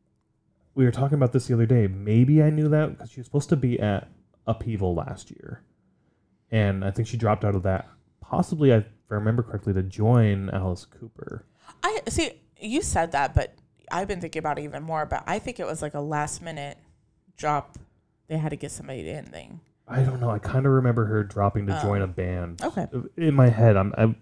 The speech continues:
Speaker 1: might be pulling at things. But they did do a Freaks on Parade tour last year also.
Speaker 2: Okay. It coulda been.
Speaker 1: So, I don't know. Um, this was our first time seeing her live. She can fucking play. It's awesome to see. Um, and the whole band was just up there having fun.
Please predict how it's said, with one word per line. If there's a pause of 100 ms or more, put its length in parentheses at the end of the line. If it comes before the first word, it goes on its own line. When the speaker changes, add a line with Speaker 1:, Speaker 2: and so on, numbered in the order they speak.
(140)
Speaker 1:
might
be
pulling
at
things. (580)
But (200)
they
did
do
a
Freaks
on
Parade
tour
last
year
also.
Speaker 2:
Okay. (280)
It
coulda
been.
Speaker 1:
So, (680)
I
don't
know.
Um, (140)
this
was
our
first
time
seeing
her
live. (380)
She
can
fucking
play.
It's (140)
awesome
to
see. (280)
Um, (480)
and (140)
the
whole
band
was
just
up
there
having
fun.